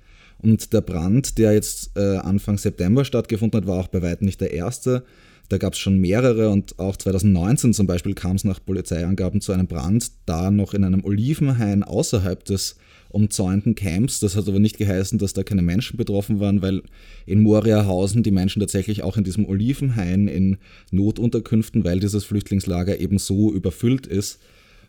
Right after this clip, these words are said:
Und zwanzig Minuten später ist dann zweitausendneunzehn dort noch ein Feuer ausgebrochen, mitten innerhalb der Anlage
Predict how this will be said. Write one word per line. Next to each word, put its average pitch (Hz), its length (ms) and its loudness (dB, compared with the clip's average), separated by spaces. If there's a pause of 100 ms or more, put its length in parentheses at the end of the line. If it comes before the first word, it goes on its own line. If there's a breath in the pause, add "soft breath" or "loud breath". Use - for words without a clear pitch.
Und 104 380 0
zwanzig 98 320 0
Minuten 104 240 2
später 90 400 0
ist 98 200 -2
dann 98 140 4
zweitausendneunzehn 90 600 -2
dort 92 160 -2
noch 95 240 0
ein 123 160 4
Feuer 104 360 0
ausgebrochen, 98 800 -2
mitten 107 340 2
innerhalb 135 420 2
der 101 140 -4
Anlage 107 640 0